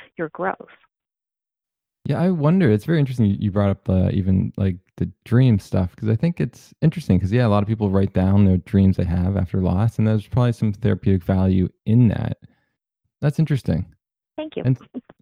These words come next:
Speaker 2: <laughs> and so, uh, what other, so you have, uh, one book on grief and loss. What other books do you have or journals?
Speaker 1: I have one for women who have breast cancer. And then there is another one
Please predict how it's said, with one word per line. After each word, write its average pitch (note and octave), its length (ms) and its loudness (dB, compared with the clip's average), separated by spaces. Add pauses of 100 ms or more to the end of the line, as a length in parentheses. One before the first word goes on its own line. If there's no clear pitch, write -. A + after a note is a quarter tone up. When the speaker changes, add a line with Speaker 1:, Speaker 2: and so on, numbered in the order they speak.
(120)
Speaker 2:
<laughs> - 480 -2
and C3+ 160 2
so, D3+ 340 2
uh, C#3+ 120 4
what D#3+ 180 2
other, D3+ 460 2
so - 140 -4
you B2 120 2
have, A2 340 0
uh, G2+ 340 -2 (260)
one A#2+ 220 0
book B2 260 0
on G2+ 280 0
grief G#2+ 280 -4
and G#2 100 2
loss. G2 380 -2
What D3+ 80 2
other D#3 120 0
books G#2 300 -6
do G#2 80 -4
you G2 80 0
have F#2 300 -4 (240)
or G2+ 80 -4
journals? G2 440 -6 (920)
Speaker 1:
I G#3+ 100 -8 (100)
have G3+ 220 -4
one G3 320 -6
for G3 240 -4
women F#3+ 500 -6 (220)
who F#3+ 140 -6
have F3+ 220 -6 (120)
breast E3+ 360 -8
cancer. A3+ 440 -10 (840)
And F3 220 -12
then F3 180 -8
there F3 200 -8
is F3 180 -10
another F3 340 -10
one E3 240 -12